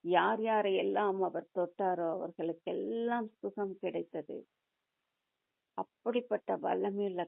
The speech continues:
கரங்கள். அந்த கரங்களை வந்து நம்ம பற்றி கொள்ளணும்.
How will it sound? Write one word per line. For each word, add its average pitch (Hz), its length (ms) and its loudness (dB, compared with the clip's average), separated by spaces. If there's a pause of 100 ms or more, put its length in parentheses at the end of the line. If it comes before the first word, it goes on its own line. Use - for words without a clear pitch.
கரங்கள். 165 500 -4 (840)
அந்த 196 300 2 (180)
கரங்களை 220 580 4
வந்து 202 300 0
நம்ம 175 200 0 (200)
பற்றி 233 500 -4
கொள்ளணும். 180 500 0